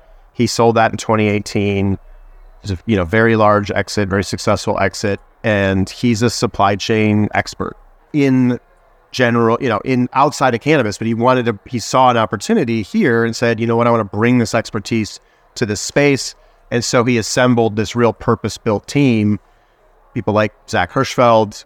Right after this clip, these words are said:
who's a supply chain expert, has been in the, in the space a long time, operations expert, uh, myself, you know, for technology and, and data and, and those types of things. And we, we all know each other. We grew up.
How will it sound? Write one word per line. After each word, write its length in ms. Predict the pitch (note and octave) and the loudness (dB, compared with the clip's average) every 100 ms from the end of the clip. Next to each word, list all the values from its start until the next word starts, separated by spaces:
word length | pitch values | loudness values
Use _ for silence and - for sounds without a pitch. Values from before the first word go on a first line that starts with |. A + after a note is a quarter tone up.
| - | -14
who's 240 | - A2 F#2+ | -6 -4 -4
a 80 | G2 | -6
supply 340 | - - A#2 | -4 0 0
chain 220 | - A2 | 0 0
expert, 420 | G#2+ - - A2 | 0 -2 -2 -4
has 80 | F#2 | -2
been 140 | G#2 G#2 | -4 -2
in 100 | G2+ | -2
the, 100 | G2 - | -6 -6
in 100 | G#2+ | -4
the 80 | F#2+ | -2
space 320 | - G#2+ - | -2 -4 -2
a 60 | |
long 160 | G2 G2 | -4 -4
time, 280 | - B2+ A2 | 0 0 2
operations 520 | F#2+ A2 A2+ - A#2 | 0 2 0 0 0
expert, 440 | A#2 - A2+ A2 - _ _ _ _ - | 0 0 -4 -4 -6 _ _ _ _ -2
uh, 380 | G2+ F#2+ F#2+ F#2 - | 2 4 2 0 -2
myself, 680 | A2+ - C3+ B2+ - - _ | -2 0 2 2 0 -8 _
you 80 | C3 | -4
know, 160 | A2+ A2 | 0 -2
for 140 | - | -4
technology 920 | - - C3 C#3+ B2+ G#2+ A#2+ A#2 A2+ G#2 | -8 -4 0 2 2 0 -2 0 0 0
and, 300 | G2 F#2+ F#2+ | 0 -2 -6
and 520 | G2+ G2 F#2+ F#2+ F#2 - | -6 -4 -2 -4 -4 -2
data 560 | A#2+ B2 A2+ A2 A2 G2+ | 0 2 2 2 0 0
and, 180 | G2+ - | -4 -4
and 120 | G2+ | -2
those 160 | G#2 | -2
types 220 | G2 G#2 A2 | -4 -6 -6
of 80 | |
things. 320 | G#2 A2 G#2 - | -4 -2 -2 -2
And 120 | A2+ | 0
we, 220 | A#2+ A#2 B2 | 2 0 0
we 120 | A#2+ | 2
all 460 | B2 B2 A#2 A2+ - - | 4 6 4 2 -4 -6
know 260 | A2 A2 | 0 0
each 160 | A#2 - | 0 0
other. 160 | A2 G#2+ | 0 0
We 120 | F#2+ | -2
grew 220 | G#2 G#2+ | -2 2
up. 200 | G#2+ - | 2 0